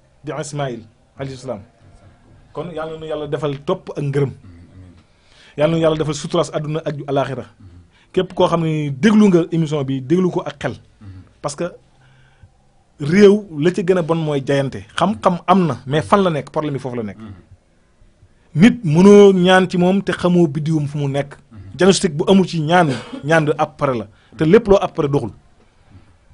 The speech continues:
Loolu daal, Sëñ Fallou, foofu lay daaneel sama kaddu. Di jégalu képp koo xam ne wax naa te wax ji déranger la, maa ngi, maa ngi jégalu. Waa,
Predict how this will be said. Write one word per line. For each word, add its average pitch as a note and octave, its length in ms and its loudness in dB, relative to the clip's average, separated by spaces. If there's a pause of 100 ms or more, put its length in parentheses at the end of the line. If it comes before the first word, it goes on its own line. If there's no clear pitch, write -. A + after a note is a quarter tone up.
(520)
Loolu D3+ 140 4
daal, E3 100 8
Sëñ F3 140 0
Fallou, D#3 200 4
foofu E3 220 -2
lay D#3+ 140 2
daaneel D3 220 0
sama C3 180 -6
kaddu. F3 320 0 (400)
Di D3 160 -4
jégalu D3 340 2
képp F#3 220 -2
koo F3 100 2
xam D#3 140 -2
ne D3 100 -4 (140)
wax D#3+ 180 2
naa D#3 220 2
te C#3+ 120 -6
wax C#3+ 200 0
ji C#3 180 -4
déranger C#3 380 -2
la, C3+ 100 -8 (300)
maa C3+ 160 -4
ngi, C3+ 120 -6
maa C3+ 120 -6
ngi B2 120 -6
jégalu. A2+ 260 -6 (540)
Waa, C3 280 -6